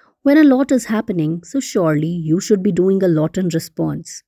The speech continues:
It requires significant self-assurance to stand firm in such situations. It would be best if you had the confidence to appear misguided or out of step with popular opinion.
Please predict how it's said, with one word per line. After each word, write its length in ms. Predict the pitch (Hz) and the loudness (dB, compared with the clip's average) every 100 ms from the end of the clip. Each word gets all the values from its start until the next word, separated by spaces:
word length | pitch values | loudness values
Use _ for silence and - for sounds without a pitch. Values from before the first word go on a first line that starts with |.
| _ | _
It 220 | 247 - | -4 0
requires 640 | 208 - 196 190 190 190 | 0 0 0 2 2 0
significant 800 | 180 - 180 202 220 180 170 151 | -2 -6 -2 0 0 -2 -2 -4
self-assurance 880 | - 175 170 - - 180 170 160 160 - | -4 -4 -4 -6 -8 -4 -2 -2 -4 -6
to 100 | 170 | -6
stand 340 | - 202 202 | -2 -2 -2
firm 320 | - 165 165 | -2 -2 2
in 120 | 165 | 0
such 240 | 165 156 - | -2 -8 -8
situations. 840 | 175 - 170 143 - 147 147 - - _ _ | -12 -6 -4 -4 -4 -6 -6 -10 -20 _ _
It 140 | 254 277 | -4 2
would 120 | 285 | 4
be 100 | 269 | 6
best 420 | 226 202 170 - - | 4 2 0 -2 -12
if 120 | 170 | -6
you 120 | 185 | -4
had 220 | 196 226 226 | -2 -4 -6
the 140 | 196 | -6
confidence 560 | 196 196 - 160 147 - | -4 -4 -4 -2 -2 -2
to 140 | 175 | -4
appear 360 | - - 175 156 | -4 0 2 2
misguided 720 | 151 180 - 196 160 156 170 - _ _ - | 2 -2 -2 -2 0 -2 -6 -10 _ _ -2
or 160 | 240 - | 0 2
out 240 | 226 240 | 2 2
of 80 | 247 | -2
step 420 | - - 190 - | -4 -2 -2 -2
with 160 | 180 - | -6 -4
popular 420 | 165 170 156 156 | -2 0 0 0
opinion. 540 | 151 175 147 143 - | 2 2 2 -2 -8